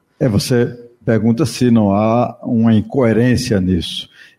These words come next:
Eu quero dizer que em mil novecentos e oitenta e nove eu votei em Lula para presidente da República. Posteriormente, em diversas outras oportunidades,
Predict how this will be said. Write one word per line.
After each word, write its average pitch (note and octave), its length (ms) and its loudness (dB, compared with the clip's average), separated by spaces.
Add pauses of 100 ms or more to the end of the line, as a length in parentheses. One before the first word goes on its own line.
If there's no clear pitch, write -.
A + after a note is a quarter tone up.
Eu A#2 100 -2
quero B2+ 220 -2
dizer A2+ 480 2
que A#2 200 2
em A2 80 2
mil C3 240 2
novecentos G#2 360 -2
e G2+ 60 0
oitenta G2 440 -2
e F#2 40 0
nove F#2 440 -2 (600)
eu G2+ 880 0 (340)
votei A#2+ 640 -2 (140)
em B2 100 -2
Lula A2 400 0
para A2 680 -6 (600)
presidente A#2+ 380 -2
da A2 40 2
República. F2 640 -6 (720)
Posteriormente, A#2+ 800 0
em B2 100 0
diversas G#2 500 -2
outras G#2 320 -2
oportunidades, G2+ 1000 -4